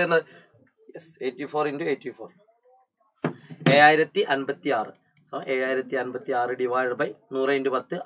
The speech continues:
ആയിരം. മൂന്ന് പോയിന്റ് ഇപ്പുറത്ത് ഇടുക, ഏഴ് പോയിന്റ് പൂജ്യം അഞ്ച് ആറ്. That is ഏഴ് മീറ്റർ ആണ്. ഓക്കെ,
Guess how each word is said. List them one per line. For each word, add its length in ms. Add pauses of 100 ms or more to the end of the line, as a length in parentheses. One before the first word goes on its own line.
ആയിരം. 240 (760)
മൂന്ന് 220
പോയിന്റ് 180
ഇപ്പുറത്ത് 260
ഇടുക, 120 (200)
ഏഴ് 280
പോയിന്റ് 200 (100)
പൂജ്യം 380
അഞ്ച് 280
ആറ്. 120 (680)
That 180
is 80 (160)
ഏഴ് 240
മീറ്റർ 280
ആണ്. 120 (760)
ഓക്കെ, 120